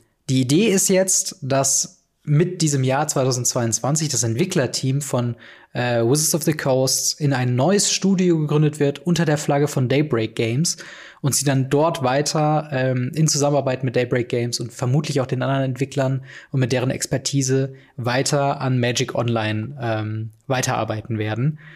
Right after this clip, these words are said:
Das soll keine Auswirkungen haben auf laufende Projekte wie, äh, das Redemption-Programm, was immer noch sehr, sehr fantastisch ist auf Magic Online, wo man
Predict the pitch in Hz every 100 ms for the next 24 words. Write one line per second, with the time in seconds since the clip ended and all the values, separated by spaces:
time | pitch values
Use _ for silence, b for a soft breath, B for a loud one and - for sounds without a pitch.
0 | B B B - - 147 175 226 196 208
1 | 196 180 160 170 180 180 180 139 143 147
2 | 127 139 175 165 165 147 135 - 139 131
3 | 123 120 120 123 123 117 117 - 117 175
4 | 180 160 - 156 151 147 143 135 143 131
5 | - 131 131 127 127 143 131 139 135 131
6 | 135 147 135 131 135 131 127 123 127 120
7 | 117 117